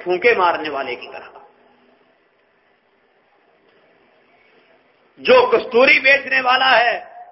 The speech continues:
کستوری اٹھانے والا ہے، یا تو وہ آپ کو کچھ دے دے گا خود تحفہ تن، یا آپ اس سے کچھ خرید لو گے، یا پھر اس سے طیب خوشبو،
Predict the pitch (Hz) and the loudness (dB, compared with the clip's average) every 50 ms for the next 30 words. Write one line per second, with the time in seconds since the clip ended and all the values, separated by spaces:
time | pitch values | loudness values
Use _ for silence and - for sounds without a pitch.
0 | - - 247 - - - - 294 285 294 311 311 285 - - 214 233 240 247 240 | -8 -4 -4 -4 -4 -4 -4 -2 -2 0 0 0 0 0 0 -2 -2 -2 -2 -4
1 | 220 214 214 220 220 202 - 185 175 151 - - - - - - - - _ _ | -4 -4 -4 -2 -2 0 0 0 0 0 -4 -8 -20 -20 -20 -20 -20 -20 _ _
2 | - 151 185 208 226 226 262 262 262 233 175 - - - - - - - 156 190 | -2 2 4 4 4 4 4 4 2 2 0 -4 -10 -16 -20 -20 -14 -6 0 2
3 | 214 208 202 202 208 208 - 240 233 - 220 214 220 170 147 165 170 170 175 196 | 4 4 4 4 2 0 -2 -4 -2 -2 -4 -6 -6 -4 -2 0 0 2 2 2
4 | 202 196 180 160 - - - - - - - - - - - - - - - - | 2 2 2 0 0 -2 -8 -14 -16 -16 -16 -16 -18 -18 -20 -20 -20 -20 -20 -20
5 | - - _ _ _ _ _ _ _ _ _ _ _ _ - - 202 240 233 240 | -20 -20 _ _ _ _ _ _ _ _ _ _ _ _ -4 2 4 4 4 4
6 | 185 165 - - 247 247 226 - 214 196 196 - 185 180 170 151 - - - - | 0 -2 0 2 4 4 4 4 2 0 2 2 -2 -4 -4 -6 -12 -20 -20 -20
7 | - - - _ - _ - - 190 220 269 269 269 233 254 285 294 294 294 311 | -20 -20 -20 _ -20 _ -18 -6 0 4 4 6 6 6 4 4 4 2 0 -4
8 | 277 - - 294 285 277 294 294 285 - - 240 247 269 277 277 269 277 277 277 | -8 -2 0 0 0 0 -4 -10 -10 -8 -4 -2 -2 0 -2 -2 0 0 2 2
9 | 269 247 254 247 214 165 - - - - - - - - _ - 151 208 285 294 | 4 4 2 2 2 0 -6 -12 -18 -20 -20 -20 -20 -20 _ -6 0 2 4 4
10 | 294 - - 196 185 - 156 131 - - - - - - _ - - - _ - | 4 2 2 2 2 0 -4 -8 -12 -20 -20 -20 -20 -20 _ -20 -20 -20 _ -4
11 | 269 254 254 - 269 269 254 220 - - - - - 269 277 277 269 277 277 - | -4 -4 -2 2 2 4 4 2 0 -4 -10 -2 0 0 0 2 2 0 0 0
12 | 208 202 - 233 226 - - 220 226 262 269 262 240 190 - - - | -2 -8 -8 -8 -10 -10 -8 -6 -2 0 2 2 2 0 -4 -6 -12